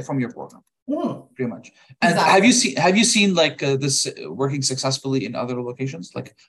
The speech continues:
Speaker 1: is this, is this being tried? Is this
Speaker 2: Well,
Speaker 1: the
Speaker 2: I think
Speaker 1: fast program?
Speaker 2: bridging, no, this is, um, this was a, a bridging program, and, and it's still in existence now. I mean, I,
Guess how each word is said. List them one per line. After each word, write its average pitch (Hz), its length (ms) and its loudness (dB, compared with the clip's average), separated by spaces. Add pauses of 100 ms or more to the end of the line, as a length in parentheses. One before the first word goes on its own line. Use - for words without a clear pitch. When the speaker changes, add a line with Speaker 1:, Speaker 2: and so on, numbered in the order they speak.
(140)
Speaker 1:
is 139 120 4
this, 175 220 4
is 143 180 4
this 156 120 4
being 151 200 4
tried? 147 360 2 (520)
Is 147 120 4
this 185 100 8
Speaker 2:
Well, - 80 2
Speaker 1:
the 190 60 2
Speaker 2:
I - 20 0
think - 100 -4
Speaker 1:
fast 165 160 2
program? 165 300 4
Speaker 2:
bridging, 262 220 -6 (220)
no, 269 280 6
this 294 220 0
is, 311 140 -2
um, 226 280 4
this 254 160 2
was 240 200 0
a, 196 320 2
a 185 80 -4
bridging 233 400 -4
program, 185 400 -4
and, 190 180 -4
and 208 160 -4
it's 208 180 -8
still 277 220 -6
in 277 80 -4
existence 247 580 -2
now. 233 240 -4
I 208 60 -2
mean, 202 160 -4
I, 208 80 -2